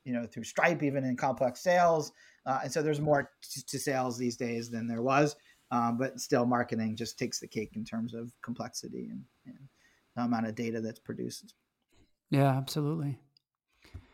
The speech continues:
Speaker 2: Peter, this has been fantastic. Good luck with Databox, and I think you're well on your way to becoming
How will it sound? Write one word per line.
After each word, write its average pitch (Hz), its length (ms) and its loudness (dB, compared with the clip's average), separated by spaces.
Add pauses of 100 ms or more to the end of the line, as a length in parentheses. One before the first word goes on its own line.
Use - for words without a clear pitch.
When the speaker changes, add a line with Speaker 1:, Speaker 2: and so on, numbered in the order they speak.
(260)
Speaker 2:
Peter, 202 260 10
this 196 360 2
has 190 80 2
been 156 180 4
fantastic. 165 840 6
Good 226 140 12
luck 226 220 12
with 170 100 8
Databox, 180 640 10
and 170 140 0
I 147 100 0
think 156 240 2
you're 143 460 0
well 180 240 8
on 185 100 8
your 175 140 8
way 165 240 10
to 160 120 2
becoming 151 540 6